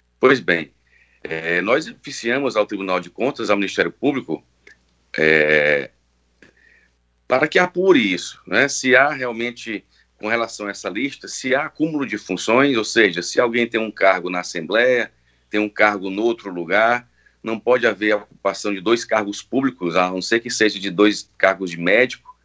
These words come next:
Então, é, e também se há ali a questão da carga horária, a questão da lotação dos servidores, são coisas que, fatos que, é, a presunção que nós,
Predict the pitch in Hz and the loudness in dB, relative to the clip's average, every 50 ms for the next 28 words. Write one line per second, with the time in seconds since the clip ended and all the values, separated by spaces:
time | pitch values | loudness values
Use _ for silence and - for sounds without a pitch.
0 | _ _ _ _ _ _ - 113 117 - 113 95 82 71 - _ _ - _ _ | _ _ _ _ _ _ -10 -10 -4 0 0 0 0 -2 -6 _ _ -20 _ _
1 | _ _ _ - 82 87 87 85 85 85 85 85 - - 151 - 180 170 135 139 | _ _ _ -4 -2 0 2 2 2 2 0 0 -2 -4 -6 -4 -4 -4 -2 -4
2 | 151 170 - - - 170 151 135 139 151 - - 127 117 113 120 135 143 - _ | -6 -6 -6 -4 0 2 4 4 4 2 -2 -6 -6 -4 -4 -4 -4 -6 -8 _
3 | _ _ _ - - - 131 - - _ - 123 123 - 151 - - - 127 117 | _ _ _ -20 -18 -18 -18 -20 -10 _ -4 -2 0 0 -2 -2 -2 -2 0 0
4 | 113 - - 107 104 95 87 87 87 104 117 123 123 110 104 - 104 101 - - | 0 0 0 -2 -2 0 0 2 2 2 2 0 0 -2 -4 -6 -8 -12 -12 -10
5 | 101 98 98 95 95 - 90 85 - - 92 92 90 87 82 82 - - 90 87 | -8 -8 -6 -8 -6 -6 -8 -8 -8 -8 -10 -10 -10 -10 -10 -10 -4 0 0 0
6 | 85 87 85 - 98 110 117 120 120 117 107 107 - - - _ _ - - - | 0 -2 -2 2 4 6 6 6 6 4 2 0 -6 -10 -14 _ _ -20 -20 -20
7 | _ - - - 143 160 165 - - 127 151 156 147 147 139 - - - - 139 | _ -8 -4 -2 -2 -2 -4 -4 0 2 4 4 2 0 -4 -8 -8 -2 0 2
8 | 135 135 123 101 - _ - - - 131 143 151 143 - 117 110 - - - 127 | 4 4 4 2 0 _ -8 -2 2 2 2 2 0 -2 -6 -8 -8 -8 -6 -6
9 | 127 117 - _ _ _ _ _ _ _ _ _ _ - - 98 98 95 98 95 | -6 -6 -6 _ _ _ _ _ _ _ _ _ _ -4 0 2 4 4 4 2
10 | 95 - - - 143 143 135 131 - 143 143 143 147 131 120 110 - - - | 0 -2 -2 -2 0 0 0 -2 -4 -4 -4 -4 -4 -6 -6 -6 -6 -8 -14